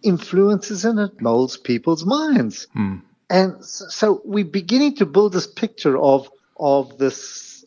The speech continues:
Speaker 1: almost pariah state again. And,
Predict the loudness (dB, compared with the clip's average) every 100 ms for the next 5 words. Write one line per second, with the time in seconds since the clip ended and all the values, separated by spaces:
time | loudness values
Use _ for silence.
0 | -4 -2 0 0 0 -2 -10 _ -20 _
1 | 0 2 2 0 -2 -6 -8 -8 -8 -8
2 | -12 -12 -14 -18 -10 -6 -6